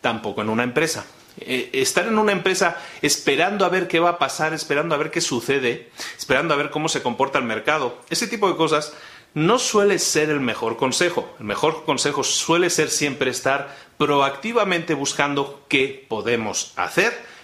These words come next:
para revertir esta situación. Si estamos en una situación negativa, ¿qué podemos hacer para cambiar esta situación? Estar a la ofensiva, estar dispuesto a iniciar cosas, a hacer cosas, es fundamental para obtener buenos resultados. Ese es el principio de la ofensiva. El siguiente principio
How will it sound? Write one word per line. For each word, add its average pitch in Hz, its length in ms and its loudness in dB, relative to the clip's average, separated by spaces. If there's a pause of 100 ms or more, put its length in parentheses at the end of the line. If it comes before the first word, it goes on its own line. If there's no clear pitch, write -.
(120)
para 127 240 2
revertir 131 560 0
esta 170 200 0
situación. 151 420 0
Si 120 60 -4
estamos 127 240 0
en 131 60 2
una 131 100 2
situación 127 360 0
negativa, 143 440 2
¿qué 147 100 2
podemos 131 400 0
hacer 117 260 -2
para 123 200 -2
cambiar 98 200 -8
esta 101 180 -4
situación? 117 420 0 (420)
Estar 120 280 2
a 107 80 2
la 175 100 4
ofensiva, 127 560 2
estar 170 260 0
dispuesto 170 580 0
a 139 80 0
iniciar 135 560 0
cosas, 151 340 0
a 104 60 -2
hacer 175 280 -2
cosas, - 560 -2 (360)
es 131 160 2
fundamental 127 560 2
para 107 140 0
obtener 107 300 -4
buenos 98 280 -2
resultados. - 480 -8
Ese 110 160 0
es 123 60 4
el 117 40 -2
principio 123 460 0 (340)
de 117 80 4
la 113 80 4
ofensiva. 113 420 0
El 120 60 0
siguiente 226 360 2
principio 190 720 2